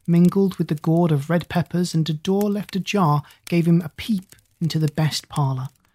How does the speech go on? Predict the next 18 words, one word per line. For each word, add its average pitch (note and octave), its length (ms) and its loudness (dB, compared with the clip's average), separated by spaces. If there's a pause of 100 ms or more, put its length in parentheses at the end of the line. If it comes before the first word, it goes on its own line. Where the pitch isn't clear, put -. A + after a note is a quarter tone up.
(140)
where D#3 100 -6
the D3 100 -4
claw-footed F3 720 0
chairs D#3 440 0
and C#3 200 -4
dark D#3+ 340 -2
mahogany E3 480 0
tables D#3 440 -2
shone D#3+ 340 0
like D3+ 280 -6
mirrors. C#3+ 560 -4 (760)
Andirons F3 760 2
with D3+ 120 -6
their D3 140 -2
accompanying F3+ 760 4
shovel F3+ 460 0
and F#3+ 120 4
tongs D3 520 -2